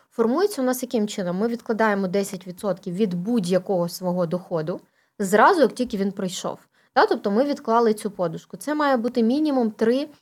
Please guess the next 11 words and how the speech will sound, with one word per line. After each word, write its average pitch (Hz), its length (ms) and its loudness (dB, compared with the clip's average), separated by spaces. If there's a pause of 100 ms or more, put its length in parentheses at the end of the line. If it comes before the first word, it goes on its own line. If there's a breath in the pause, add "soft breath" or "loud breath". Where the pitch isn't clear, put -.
(440 soft breath)
е, 208 320 2
місяці, 240 500 0 (180)
е, 196 460 2
доходів, 180 480 0 (100)
мінімум 190 460 2
три. - 300 -6
Тобто, 185 300 -6
якщо 202 320 -4
вчитель 226 360 -6
заробляє, 190 640 -2
хай 170 240 -4